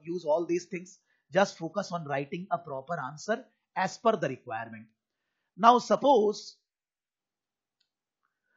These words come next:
for the fir-, this is the question paper only,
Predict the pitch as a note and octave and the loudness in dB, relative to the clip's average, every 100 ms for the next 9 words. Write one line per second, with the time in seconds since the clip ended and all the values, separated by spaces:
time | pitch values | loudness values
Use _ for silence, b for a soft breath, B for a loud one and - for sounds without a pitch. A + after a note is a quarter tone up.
0 | _ - A3+ C#4+ C#4 - G#3+ A3+ E3 A3 | _ 4 12 12 12 10 8 2 2 -2
1 | C4 A#3 A#3+ - G3 - A3+ F#3+ G3+ G#3 | -2 0 0 0 -2 -2 0 2 0 2
2 | F#3+ C3+ G2+ | -2 -4 -14